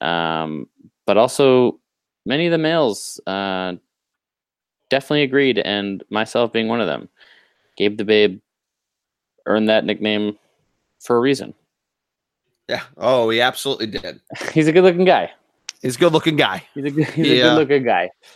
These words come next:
Speaker 2: You got a little beard going right now, showing a little of the grays in the beard, and he's distinguished.
Speaker 1: Yeah, I mean, I would love, I would love him to get some, uh, you know, get some cred for, for all the work that he, I'm sure he does to,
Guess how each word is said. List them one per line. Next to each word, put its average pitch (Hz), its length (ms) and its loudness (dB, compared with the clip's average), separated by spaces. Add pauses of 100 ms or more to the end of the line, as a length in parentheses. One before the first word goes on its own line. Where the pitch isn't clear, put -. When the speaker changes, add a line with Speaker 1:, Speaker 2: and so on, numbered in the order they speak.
(100)
Speaker 2:
You 143 80 -10
got 165 140 4
a 160 40 2
little 151 140 4
beard 139 320 2
going 147 220 4
right 147 200 2
now, 139 360 0
showing 131 240 -4
a - 20 -4
little 127 160 -2
of 113 60 -4
the 120 60 -8
grays 113 520 -4
in 120 60 -6
the 113 80 -6
beard, 113 440 -4
and 110 160 -10
he's 104 200 -12
distinguished. - 840 -4 (220)
Speaker 1:
Yeah, 233 220 4
I 120 40 2
mean, 123 160 0
I 143 80 4
would 143 180 2
love, 156 300 2
I 156 100 4
would 156 200 0
love 156 180 0
him 165 160 -2
to 151 60 -6
get 151 200 -2
some, 147 300 -4
uh, 143 320 0 (1600)
you 165 100 -12
know, 160 80 -8
get 170 160 -4
some 170 180 -6
cred 160 300 2
for, 113 340 2
for 90 440 -2 (800)
all 110 140 2
the 107 80 0
work 101 260 0
that 95 100 -4
he, 87 320 -6
I'm 98 80 -10
sure 98 220 -6
he 95 100 -6
does 85 340 -4
to, 82 320 -2